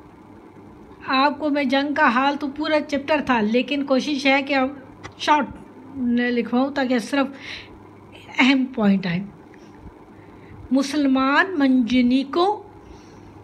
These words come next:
के ज़रिए दुश्मन पर पत्थर फेंकते, ऐसे तीर फेंकते जिनके सिरे, सिरे पर आग का गोला होता था।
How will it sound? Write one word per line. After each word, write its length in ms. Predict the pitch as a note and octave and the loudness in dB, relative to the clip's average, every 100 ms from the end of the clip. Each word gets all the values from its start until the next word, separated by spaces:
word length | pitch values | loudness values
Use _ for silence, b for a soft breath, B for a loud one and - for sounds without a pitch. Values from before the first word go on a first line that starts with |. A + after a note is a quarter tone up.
| - - - - - - - - - B B B B B B - | -20 -20 -20 -20 -20 -20 -20 -20 -20 B B B B B B -6
के 140 | F4+ E4 | 0 2
ज़रिए 580 | A3 A#3+ G#3 G3 G3 F#3+ | 4 4 4 2 2 0
दुश्मन 480 | F#3+ C4 - F4 | 0 -2 0 -2
पर 220 | F4 E4+ C#4+ | 0 0 -2
पत्थर 440 | - B3 - D4+ | -4 -6 -2 -4
फेंकते, 720 | - D4+ D#4 - D#4+ D#4+ - - - - B B - - | -4 -6 -6 -8 -8 -8 -14 -20 -20 -20 B B -18 -4
ऐसे 380 | E4 D#4 - G#4 | 0 0 2 0
तीर 600 | G4+ - - E4 G#4 G#4+ - | 0 -8 -2 4 4 2 0
फेंकते 440 | B3+ G#3+ G3+ A3 | 2 2 0 -2
जिनके 380 | G3+ C4 C4 C4+ | 2 0 0 -4
सिरे, 400 | - C4+ C#4+ C#4+ | -2 0 -2 -6
सिरे 400 | D4 - B3 B3+ | -6 0 2 2
पर 340 | B3+ D4 E4 - | 2 -2 -4 -4
आग 320 | C#4+ C#4+ D4+ C#4+ | 0 0 0 -2
का 80 | |
गोला 320 | A3 G#3 G3+ G#3+ | -2 0 0 0
होता 400 | F#3+ F3+ - F#3 | -2 -4 -6 -8
था। 240 | - | -8